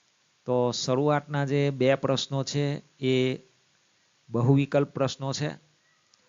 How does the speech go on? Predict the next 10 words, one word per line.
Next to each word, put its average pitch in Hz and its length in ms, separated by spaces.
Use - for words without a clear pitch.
પહેલો 131 300
પ્રશ્ન, 147 380
પાણી 139 380
જેવા 143 300
સંયોજનમાં 131 1000
હાઇડ્રોજન 131 680
અને 139 200
ઓક્સિજનનો 135 840
દળથી 135 580
ગુણોત્તર 131 600